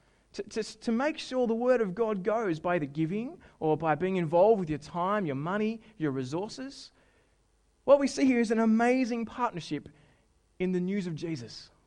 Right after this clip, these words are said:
Paul's a guy that I love. He's humble, he's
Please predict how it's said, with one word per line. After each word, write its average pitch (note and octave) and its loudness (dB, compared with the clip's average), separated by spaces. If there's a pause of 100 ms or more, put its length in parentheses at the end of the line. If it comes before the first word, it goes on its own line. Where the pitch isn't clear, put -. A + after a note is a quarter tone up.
(720)
Paul's B3 4
a G#3 2
guy F3+ -2
that E3+ -6
I D#3 0
love. C#3+ -4 (800)
He's D#3+ -4
humble, A3 -2 (340)
he's D#3+ -6